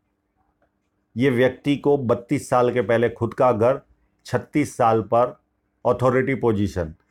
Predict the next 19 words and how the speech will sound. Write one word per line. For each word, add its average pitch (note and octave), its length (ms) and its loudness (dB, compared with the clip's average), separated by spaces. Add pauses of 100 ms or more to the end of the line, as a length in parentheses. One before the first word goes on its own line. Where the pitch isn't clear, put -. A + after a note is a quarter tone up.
(200)
पर A2 120 0
बहुत C3+ 400 0
बार C3 240 2
लोगों B2 320 0
के A#2+ 140 -2
हाथ G2+ 260 0
में A2+ 180 -4
देखा G#2+ 300 0
गया G#2 240 0
है। A#2+ 140 -10 (920)
ये D3 300 2
स्क्वायर C3 680 0
बत्तीस B2 460 -4
साल B2 240 2
के A#2+ 120 0
बाद G#2 240 2
भी G#2 140 0
होता E2 340 -4
है, D2+ 120 -16